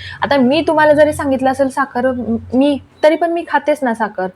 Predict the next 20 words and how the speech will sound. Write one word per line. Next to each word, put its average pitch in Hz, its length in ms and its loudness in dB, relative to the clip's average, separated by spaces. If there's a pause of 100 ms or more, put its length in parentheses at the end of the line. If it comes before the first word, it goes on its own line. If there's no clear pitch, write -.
(320)
असं 339 240 0
नाही. 339 240 2
असं 208 200 -2
प्रत्येक 294 360 0
गोष्ट 294 240 0
पाळणं 269 380 2
होत 254 260 -2
नाही 262 180 -2
सर्वसामान्य 214 680 -2
लोकांना, 190 360 -2
मला 247 220 2
सुद्धा 277 240 -2
नाही. 202 160 -2
आता 196 160 -4
मी 226 120 4
बाहेर 214 300 0
निघाली 190 360 2
आत्ता 185 220 -2
कार्यक्रमाला, 170 480 -4 (380)
हां, 311 80 -10